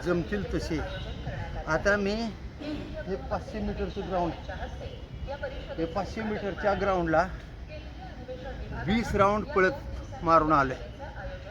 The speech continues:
पाय दुखतील, कंबर दुखल, काही विचार करू नका. चार आठ दिवस दुखतंय, पुन्हा मजबूत होतं, ते शिरा मजबूत होतात आणि पुन्हा पळाल्याशिवाय करमत नाही. अशा पद्धतीचं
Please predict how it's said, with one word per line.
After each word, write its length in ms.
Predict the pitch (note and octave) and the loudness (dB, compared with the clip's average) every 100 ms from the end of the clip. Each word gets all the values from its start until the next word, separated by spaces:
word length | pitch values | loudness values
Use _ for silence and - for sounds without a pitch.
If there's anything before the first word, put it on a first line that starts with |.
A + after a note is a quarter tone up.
| - - | -12 -2
पाय 160 | D#3+ E3+ | 2 4
दुखतील, 640 | D#3+ E3+ - E3+ E3 D#3 - - - - | 4 4 4 6 6 2 -2 -8 -6 -2
कंबर 300 | D#3+ D#3+ D3 | 2 4 2
दुखल, 500 | D3 - D3 D3+ C3 - - - - - - | 0 0 0 2 0 -4 -6 -8 -10 -8 -2
काही 200 | D3 F3 | 4 4
विचार 280 | F#3+ G#3 G#3 | 6 6 6
करू 180 | G3+ F3+ | 4 4
नका. 320 | E3+ E3 G3 - - - - - | 4 2 0 -2 -8 -6 -6 2
चार 140 | F#3 | 6
आठ 140 | F#3+ F3 | 6 6
दिवस 280 | F#3 F#3 D3+ | 6 6 4
दुखतंय, 340 | F3+ - G3 A3 - - - - - - - | -4 -2 0 0 -2 -10 -8 -6 -6 -4 2
पुन्हा 180 | F3 F3+ | 6 6
मजबूत 400 | F#3+ E3+ G3 G#3 | 6 4 2 0
होतं, 220 | D#3+ D#3+ D#3 | 0 0 0
ते 40 | E3 | -2
शिरा 260 | - F3+ F3 | 0 4 6
मजबूत 420 | F3 E3 G#3 D3 | 4 2 0 -2
होतात 260 | D3+ B2+ - - - - - | 0 0 -2 -4 -8 -8 4
आणि 180 | D3+ E3+ | 4 4
पुन्हा 260 | E3+ G3 F#3+ | 4 2 4
पळाल्याशिवाय 680 | G3+ G3 G3 A3 G#3+ - E3 - - - | 8 10 10 6 0 4 4 2 -6 -4
करमत 340 | F3+ F3 G#3+ - | 2 4 4 2
नाही. 200 | D3+ - - - - - - | 0 -2 -4 -6 -6 -6 -2
अशा 220 | D#3+ - | -2 2
पद्धतीचं 640 | G3 G3 E3+ D#3 D#3+ - | 2 2 2 0 -2 -2